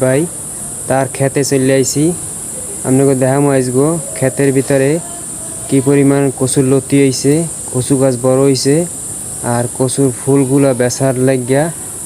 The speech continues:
তুলতে আছে, এইগুলো আজকে দেখামো ইনশাল্লাহ, দেখতে থাকেন। এই শহীদুল ভাই আমার কচুর ফুল তুলে লই আইছে, তার ক্ষেতের ভিতরে বিশাল এরিয়া লইয়া একটা কচু ফুলের কচু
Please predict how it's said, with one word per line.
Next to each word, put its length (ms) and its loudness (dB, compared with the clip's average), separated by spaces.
তুলতে 360 0
আছে, 160 -2
এইগুলো 240 4
আজকে 200 0
দেখামো 220 0
ইনশাল্লাহ, 440 -2
দেখতে 220 -2
থাকেন। 220 -4
এই 140 2
শহীদুল 300 2
ভাই 140 4
আমার 220 2
কচুর 320 2
ফুল 220 4
তুলে 280 4
লই 200 4
আইছে, 200 4
তার 240 0
ক্ষেতের 360 0
ভিতরে 300 2
বিশাল 260 4
এরিয়া 320 2
লইয়া 220 4
একটা 220 0
কচু 220 2
ফুলের 300 2
কচু 220 2